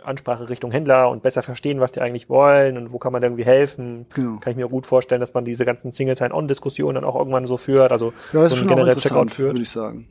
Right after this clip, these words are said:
Speaker 1: Bitte?
Speaker 2: Das finde ich schon auch interessant, ja.
Speaker 1: Also, da, wollen Händler sowas? Also, die, ich meine, Händler, wenn ich jetzt so mit einem normal großen Händler mir ein Gespräch vorstelle, so, dann würde er doch sagen, "Wie bekomme ich mehr Traffic von euch?" Dann werdet ihr sagen, "Ja, mach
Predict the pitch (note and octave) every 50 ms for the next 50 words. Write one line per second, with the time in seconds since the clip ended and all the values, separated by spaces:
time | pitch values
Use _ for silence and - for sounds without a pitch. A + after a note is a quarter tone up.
0 | _ - - G#3 B3 _ _ _ - C3+ - - E3+ C#3+ - E3 D#3 - C3 B2+
1 | B2+ A2 A2+ - - - G#2+ G#2+ G#2+ G#2+ G#2+ G#2 A2+ - _ _ _ _ _ _
2 | _ _ _ _ _ _ _ - - A#2+ A#2+ A2+ - _ _ - C#3 B2 - -
3 | _ _ _ _ _ - - C#3 C#3 D#3 G#3+ G3 G3 A#3+ B3 B3 A3+ A#3 B3 D4
4 | D#4+ E4 - F#3+ C3+ C3 B2 C3 C#3 - B2 - C#3 C#3 C#3 C#3 C3+ C#3 - -
5 | D3 - E3+ D3 C3 D3 G3+ G#3 G#3 F3+ E3+ D#3 - E3 - - - - - _
6 | _ _ _ B2+ C#3 C#3+ D3 C#3 C3 C3 B2 B2 C3+ C#3 D#3+ D#3 C#3 C3+ C3+ -
7 | B2 B2 C3+ C3+ B2 A#2 - - - - - - - - - C#3+ C3+ B2+ B2+ A#2
8 | - - C#3+ C3 - - A2 F#2+ - G#2 F2+ F2 - - - - - - - _
9 | - - B2 A#2+ B2 A#2+ B2 B2+ C#3+ E3 E3 - - D3 C#3 C#3+ C#3+ C#3+ C#3+ C#3+
10 | D3 - _ _ _ _ _ _ _ _ _ _ _ _ _ _ _ _ C3 B2
11 | C#3+ D3+ B2+ A#2+ - C3 B2 B2 A2+ - A#2+ A#2 A2+ A2+ - B2+ A2+ A#2 - -
12 | - - - - - - - - - - A#2+ - - A2+ A2+ C3 C3+ C3+ C3+ C#3
13 | C3+ C#3 C#3+ C3 B2 B2+ B2+ A#2+ C3 B2+ - -